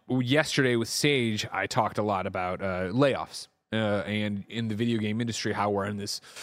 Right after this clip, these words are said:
season, as Ethan puts at the top, right, where it's happening everywhere again. I talked about, like,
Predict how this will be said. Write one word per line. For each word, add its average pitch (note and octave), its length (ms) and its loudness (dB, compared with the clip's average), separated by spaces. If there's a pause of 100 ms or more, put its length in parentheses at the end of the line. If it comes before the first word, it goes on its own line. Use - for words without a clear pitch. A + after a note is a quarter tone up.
season, D#3 500 2
as G#2 180 0
Ethan A2+ 240 2
puts G#2+ 200 2
at G2 60 -10
the G2 60 -2
top, A2 300 0
right, F#2 180 -2
where G2+ 160 0
it's F#2+ 140 -4
happening G#2 400 -2
everywhere F#2+ 360 -2
again. F2 420 -6 (440)
I A2 80 -6
talked C#3+ 220 2
about, A#2 260 0
like, G#2 300 -2